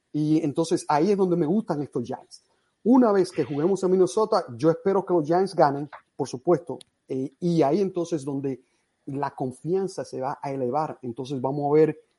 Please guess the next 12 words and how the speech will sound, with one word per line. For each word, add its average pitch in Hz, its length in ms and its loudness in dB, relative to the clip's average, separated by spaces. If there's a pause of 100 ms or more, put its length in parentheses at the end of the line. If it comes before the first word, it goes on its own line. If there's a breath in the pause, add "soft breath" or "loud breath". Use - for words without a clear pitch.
la 131 200 -4
segunda 143 420 0
ronda 135 440 2 (340)
con 127 300 -4
más, 151 500 -4
eh, 120 460 -6 (140)
con 131 260 -8
más 147 420 -4 (140)
confianza, 156 720 0
con 120 180 -8
más 131 220 -8
fortaleza 139 640 0